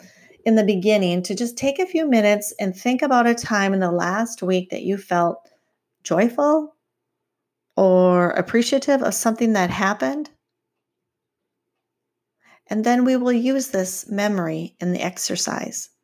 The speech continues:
If you need to pause now and come back, you can do so.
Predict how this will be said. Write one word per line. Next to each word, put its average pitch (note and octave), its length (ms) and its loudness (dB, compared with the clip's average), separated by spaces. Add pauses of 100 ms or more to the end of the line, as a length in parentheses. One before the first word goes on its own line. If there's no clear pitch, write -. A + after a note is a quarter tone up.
(480)
If A3 120 0
you C4+ 80 4
need C4 220 4
to C4 100 0
pause A#3+ 340 2
now F#3 200 2
and F3 100 -2
come F3+ 160 0
back, F3 400 -2 (280)
you G3 100 -8
can F#3 160 -4
do F#3 140 -4
so. F#3+ 380 -6